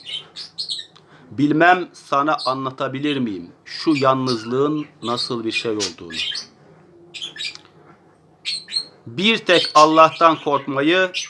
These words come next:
çok isterdim diyorlar. Etrafı ölüm sessizliği kaplamış. Gökten bombalar yağıyor. Küçük bir çocuk ana diye ağlıyor. Tek suçu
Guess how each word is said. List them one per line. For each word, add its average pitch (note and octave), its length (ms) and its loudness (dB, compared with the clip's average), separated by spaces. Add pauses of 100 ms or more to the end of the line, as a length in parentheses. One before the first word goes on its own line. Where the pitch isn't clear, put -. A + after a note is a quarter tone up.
(160)
çok F3+ 440 2
isterdim D3 680 2
diyorlar. F#2+ 540 -10 (1160)
Etrafı F3+ 520 6
ölüm F#3 280 2
sessizliği E3+ 640 -2
kaplamış. B2 680 -2 (380)
Gökten E3 580 2
bombalar D3+ 480 6
yağıyor. A2 600 -4 (320)
Küçük E3 400 -4
bir D#3+ 100 4
çocuk D3 580 -2 (640)
ana D3+ 320 8
diye C3+ 340 -2
ağlıyor. A#2+ 600 -2 (1300)
Tek F3+ 240 0
suçu E3+ 420 2